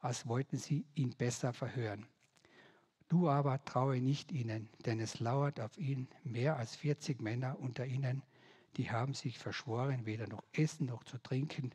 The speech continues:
bis sie Paulus töten, und sind jetzt bereit und waren auf der,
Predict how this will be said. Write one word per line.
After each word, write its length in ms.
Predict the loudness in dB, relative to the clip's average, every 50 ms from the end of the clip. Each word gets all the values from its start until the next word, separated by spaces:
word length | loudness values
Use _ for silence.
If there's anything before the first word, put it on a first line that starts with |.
| -10 _ _ _
bis 220 | 0 0 0 0 0
sie 120 | -2 -2
Paulus 520 | -2 -2 -2 -2 0 0 0 -2 -4 -6
töten, 420 | -4 -4 -2 -2 -4 _ -10 -12 -12 _ _ _ _ _ _ _ _ _ _ _ _ _ _ _ _ _ _ _ _ -6
und 140 | -6 -4
sind 240 | -4 -4 -4 -2 0
jetzt 340 | 2 2 2 2 0 -4 -8
bereit 440 | -6 -4 0 0 2 2 0 -2 -4
und 180 | -6 -6 -2
waren 340 | 0 0 2 2 0 -2 -4
auf 220 | -6 -6 -8 -8 -8
der, 220 | -8 -8 -8 -8